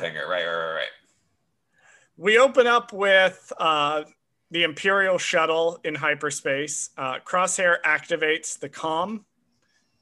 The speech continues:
Speaker 2: uh, to signal to the Bad Batch where they are to lure them into a trap. Uh, Hunter points out that they're not gonna fall for that, and Crosshair, using his knowledge of the Squad, is like, "Well,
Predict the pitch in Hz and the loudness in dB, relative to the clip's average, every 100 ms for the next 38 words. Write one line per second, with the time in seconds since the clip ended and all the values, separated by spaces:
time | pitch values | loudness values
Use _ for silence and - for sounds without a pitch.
0 | _ 139 131 127 - 180 170 156 160 156 | _ -10 -8 -6 -6 -2 -2 -2 -2 -2
1 | 151 143 _ _ _ _ _ _ _ _ | -4 -8 _ _ _ _ _ _ _ _
2 | _ - 185 180 170 185 160 147 151 151 | _ -6 -4 -2 -4 -4 -6 2 2 2
3 | 143 139 143 - 143 139 139 143 135 131 | 2 0 0 -4 -4 -2 0 -2 -2 -4
4 | 127 131 - 147 131 135 135 135 131 131 | -4 -4 -8 -8 -4 -4 -4 -8 -6 -6
5 | 131 - 131 127 - _ _ _ _ _ | -6 -4 -2 -2 -6 _ _ _ _ _
6 | _ _ 135 131 131 185 180 170 170 165 | _ _ -10 -8 -2 -2 0 -2 -2 -6
7 | 151 156 147 151 143 139 139 135 - 135 | 0 0 0 -4 -4 -2 0 -4 -4 -8
8 | 127 - 196 170 170 160 147 156 - 147 | -6 2 2 2 2 2 2 0 -4 -12
9 | 143 165 156 - 151 143 139 131 139 127 | -4 0 0 0 -4 -4 -6 -10 -12 -12
10 | 135 143 139 135 131 127 123 - 151 143 | -6 -4 -2 -6 -10 -10 -10 -8 -4 -4
11 | 135 110 131 117 131 131 135 131 127 120 | -4 -8 -10 -12 -14 -4 -2 -2 -4 -8